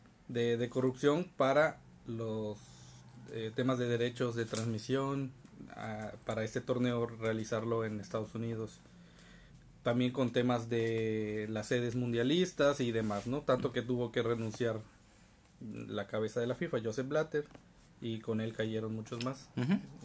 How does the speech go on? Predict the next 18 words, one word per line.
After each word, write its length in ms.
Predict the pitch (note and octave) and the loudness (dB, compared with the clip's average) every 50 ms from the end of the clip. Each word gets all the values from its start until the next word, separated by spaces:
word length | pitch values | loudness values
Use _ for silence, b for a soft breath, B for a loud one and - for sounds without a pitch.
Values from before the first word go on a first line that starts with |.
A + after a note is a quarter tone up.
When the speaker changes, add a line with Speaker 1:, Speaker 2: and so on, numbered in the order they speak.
| - - - - - | -18 -18 -20 -6 -2
Speaker 2:
Platini. 800 | A2+ G#2+ G#2 - G#2+ G2+ G2 F#2+ F#2+ F#2+ G2 G2+ G2+ G2 F#2+ G2 G2+ - - - - - - - - | -2 -2 0 0 0 0 0 0 -2 -2 0 0 0 0 -2 -6 -14 -18 -20 -20 -20 -20 -20 -14 -4
Speaker 1:
Sí, 220 | - B2+ A2+ A2+ - - - - - - | -4 -2 -2 -2 -6 -10 -18 -18 -14 -8
Speaker 2:
El 100 | - A#2 | -6 -4
Speaker 1:
dentro 120 | G#2+ G#2+ A2+ | 0 2 2
de 40 | A#2+ | 4
Speaker 2:
jefe 20 | A2+ | 4
Speaker 1:
los 80 | A2 - | 4 4
Speaker 2:
de 60 | - | 4
Speaker 1:
nombres 280 | B2+ C3 - - - G2+ | 4 4 4 4 4 4
Speaker 2:
Conmebol. 260 | G2+ G2+ G2+ G#2 - | 4 2 2 2 4
Speaker 1:
grandes, 400 | A2+ A#2+ A#2 A#2 A2+ A#2+ A2+ - | 4 4 4 2 0 -4 -4 -4
¿no? 140 | C#3 D3+ D3+ - - - - F#3+ G#3+ A3+ A#3 A3 C#3 | -6 -6 -6 -8 -10 -8 -2 2 4 4 4 2 0
Este, 240 | - - - - G3 G#3+ A3+ A#3 A3 - - - - | -4 -8 -2 2 2 4 4 4 2 -2 -6 -8 -6
¿cómo 140 | B2+ B2 - | -6 -4 -4
se 80 | B2+ | -4
llama 160 | A#2 A2+ A2 | -4 -4 -4
el 80 | A2+ A2 | -4 -4
de 140 | G#2+ A2 | -4 -4